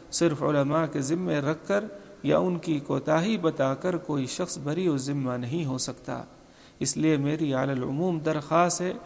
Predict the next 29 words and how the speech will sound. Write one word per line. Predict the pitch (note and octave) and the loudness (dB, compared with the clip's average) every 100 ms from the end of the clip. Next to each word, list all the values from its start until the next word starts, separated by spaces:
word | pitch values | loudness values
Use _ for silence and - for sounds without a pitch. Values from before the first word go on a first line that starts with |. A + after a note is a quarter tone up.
| - - - | -16 -20 -4
کہ | C#3 | 0
ہر | D#3 F3+ | 2 2
مسلمان | F3 - F3 E3+ F#3 G3+ F#3 | 2 4 4 2 2 0 0
کو | F3+ | 2
اس | E3 D#3+ | 4 2
وقت | D3 C#3+ C#3+ - | -2 -4 -6 -2
تبلیغ | C#3 C3+ D#3+ F3 | -4 2 2 2
میں | E3 D#3+ D#3 | 0 -2 -2
کچھ | E3 - | -4 -2
نہ | C#3 C#3 | -4 -4
کچھ | E3 - | -6 -4
حصہ | C#3 - C#3 | -2 0 2
لینا | B2+ C3 C#3+ | 0 -2 -4
چاہیے، | B2 C#3 B2+ F3 D#3 C#3+ - - - - | -4 -4 -2 0 0 -2 -12 -20 -20 -2
اور | D3 C#3+ C#3+ | 0 0 2
جس | D#3+ - | 2 4
قدر | D#3+ F3+ G#3 E3+ - - - - | 2 2 2 0 -8 -18 -14 2
وقت | F#3 F#3 D#3 | 2 2 -2
بھی | E3 G#3+ | 0 0
دین | F3+ G3+ F#3+ | 0 -2 -2
کی | F#3+ | -4
تبلیغ | E3 D#3+ D3+ F3+ F#3 E3 | 0 0 4 4 6 4
اور | D#3+ D#3+ | 2 0
حفاظت | D3+ D#3+ F3+ F#3+ F3 | 2 4 4 0 -2
میں | D#3 | -2
خرچ | C3+ D3 C#3+ - | 0 -2 -2 -4
کر | - C3 | -6 -4
سکتا | C#3 - E3 E3+ | -8 -6 2 4
ہو، | C#3+ | 4